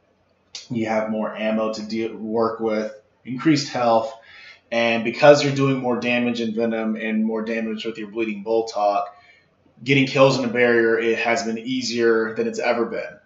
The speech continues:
So you can ascend the barrier and be protected, um, constantly as you're getting shots off. So, as I said earlier in the video, if you have a Horde stack,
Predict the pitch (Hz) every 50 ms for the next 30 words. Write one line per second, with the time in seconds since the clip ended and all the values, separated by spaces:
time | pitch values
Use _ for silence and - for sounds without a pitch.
0 | _ - - - 117 117 104 107 110 110 110 104 - - 123 123 120 110 107 117
1 | 117 117 113 110 110 110 110 110 110 110 110 107 - - - - 110 107 113 110
2 | 110 117 110 - - 120 113 110 107 113 110 107 107 107 104 107 - - _ _
3 | _ _ _ _ - 107 107 107 104 104 104 104 101 101 101 - - - _ _
4 | _ _ - - - - 131 127 123 123 - 117 107 107 107 107 - 104 104 107
5 | - 110 107 107 107 101 101 98 - - 113 107 98 - - - - - - -
6 | - - - - - - 123 113 110 107 107 - - - - - - - - -
7 | - _ _ _ _ _ - 143 156 147 160 156 151 - 156 147 156 160 160 156
8 | 156 151 151 147 135 147 147 143 151 151 147 147 143 143 139 135 - - 135 139
9 | 143 139 139 139 143 151 139 135 147 147 139 - - 123 120 - - - 147 139
10 | 147 147 143 - - - - 120 117 113 110 98 - -